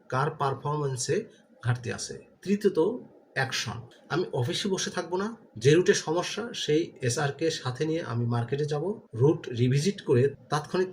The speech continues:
কারেক্টিভ অ্যাকশন নেব। কারণ আমি বিশ্বাস করি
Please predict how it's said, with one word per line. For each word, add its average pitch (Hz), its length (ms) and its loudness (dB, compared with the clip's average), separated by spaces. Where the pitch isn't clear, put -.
কারেক্টিভ 143 540 2
অ্যাকশন 120 360 -2
নেব। 92 220 -12
কারণ 147 260 0
আমি 117 120 0
বিশ্বাস 120 480 0
করি 214 340 0